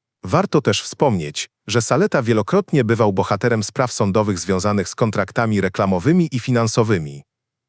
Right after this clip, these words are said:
Były oskarżenia o niewywiązywanie się z umów, a także o rzekome oszustwa finansowe,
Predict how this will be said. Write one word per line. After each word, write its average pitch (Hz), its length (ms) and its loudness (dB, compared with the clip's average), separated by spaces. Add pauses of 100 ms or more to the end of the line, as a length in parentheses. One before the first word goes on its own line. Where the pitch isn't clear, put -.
(200)
Były 196 300 4
oskarżenia 107 640 2
o 196 100 -2
niewywiązywanie 98 760 0
się - 160 -2
z - 80 -6
umów, 131 380 0
a 120 80 0
także 143 360 0
o 117 80 2
rzekome 110 420 2
oszustwa 101 480 -2
finansowe, 90 680 0